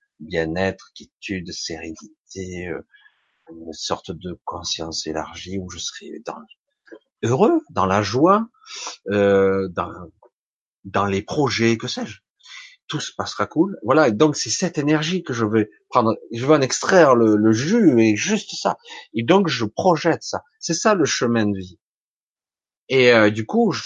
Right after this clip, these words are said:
si je suis toujours dans le jus, que je parvienne tant bien que mal à y coller au plus près possible, malgré, euh, que cette vie essaie chaque fois de nous maintenir dans la comparaison,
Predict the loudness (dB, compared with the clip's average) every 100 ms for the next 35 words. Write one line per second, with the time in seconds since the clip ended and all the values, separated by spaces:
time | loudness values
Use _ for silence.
0 | -10 -6 -4 -4 -6 -6 -2 2 4 4
1 | 4 2 -2 -6 -10 -8 -4 -6 -4 -6
2 | -6 -6 -8 -6 -6 -4 0 2 2 0
3 | -2 0 2 4 2 -2 -10 -8 -2 -2
4 | 0 -2 0 -2 -2 0 0 0 _ _
5 | _ _ _ _ _ _ -2 0 0 0
6 | 2 4 6 4 2 -2 -8 -8 -6 -6
7 | -2 0 0 -2 -2 -2 -4 -4 4 4
8 | 4 0 2 0 0 -2 -2 -2 -2 -6
9 | _ _ -6 0 2 2 0 -2 0 -2
10 | 2 2 2 2 2 2 0